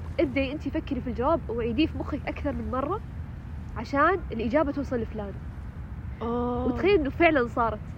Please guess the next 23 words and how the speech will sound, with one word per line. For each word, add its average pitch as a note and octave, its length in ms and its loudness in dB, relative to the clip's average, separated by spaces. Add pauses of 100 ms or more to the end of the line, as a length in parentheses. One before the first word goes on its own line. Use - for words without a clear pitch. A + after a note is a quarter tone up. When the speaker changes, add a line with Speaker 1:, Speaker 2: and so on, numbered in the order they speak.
(160)
Speaker 2:
والله؟ D4+ 280 8
Speaker 1:
في C5 60 2
الاختبار C4 560 2 (260)
واحدة B3+ 220 0
من G3+ 40 2
البنات، G3+ 240 -2 (200)
طيب، B3+ 220 -4 (140)
كانت B3 260 0
كاتبة C#4+ 380 2
الإجابة A#3+ 420 0
غلط، A3+ 260 0 (520)
وشفتها E4+ 760 4
سألت D4+ 400 4
عن B3 140 0
هذا C#4+ 200 0
الشيء، D#4+ 440 -2
وبعدين A#3 300 0
شفتها - 240 -2
تحط - 160 -2 (120)
دائرة D#4 240 2
على A#3 100 -2
الإجابة A#3 280 0
الغلط. G#3 220 -2